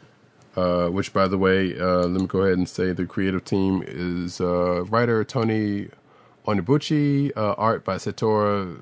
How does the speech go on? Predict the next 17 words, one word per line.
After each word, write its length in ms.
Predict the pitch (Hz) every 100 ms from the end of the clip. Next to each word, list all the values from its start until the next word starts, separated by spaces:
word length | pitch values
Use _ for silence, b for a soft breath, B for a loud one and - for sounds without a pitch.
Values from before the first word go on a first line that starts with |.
| -
Fiadzigby 1400 | - 101 95 90 90 90 90 95 110 117 131 135 135 - b b b
and 200 | 98 95
Fran 420 | - - 104 95 85
Galen, 600 | 107 135 139 139 135 135 - b b -
uh, 140 | 98
color 240 | - 110
artist 340 | 101 110 101 -
Paris 300 | 104 101 98
Aline 760 | 95 90 104 127 127 127 131 135 107
and 360 | 98 98 -
Ian 300 | 107 104 90
Herring, 600 | - 165 180 180 175 175 - B -
and 200 | 135 123
letters 220 | 120 117
by 180 | 113 107
G 200 | 98 104
C's, 420 | - 101 98 101